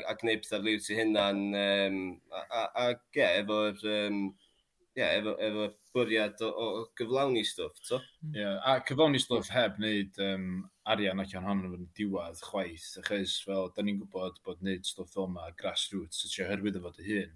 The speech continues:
Speaker 3: So, da ni byth yn fod yn Simon Cowells. Yym, yy, na, yy, be bynnag, di-,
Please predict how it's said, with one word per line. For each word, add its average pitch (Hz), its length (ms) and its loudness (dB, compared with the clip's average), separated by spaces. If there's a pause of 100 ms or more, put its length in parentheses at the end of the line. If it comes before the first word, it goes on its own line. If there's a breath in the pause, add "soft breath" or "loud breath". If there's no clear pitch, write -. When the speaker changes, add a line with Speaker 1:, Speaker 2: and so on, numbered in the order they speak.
(400 loud breath)
Speaker 3:
So, - 180 -6
da 127 80 8
ni 120 80 8
byth 113 240 4
yn 101 80 2
fod 101 120 4
yn 98 40 6
Simon 98 360 2
Cowells. 90 580 0 (640)
Yym, 92 500 -2 (160)
yy, 95 880 -4 (100)
na, 104 200 6 (260)
yy, 101 160 2
be 107 100 -2
bynnag, 101 340 0
di-, 98 140 -4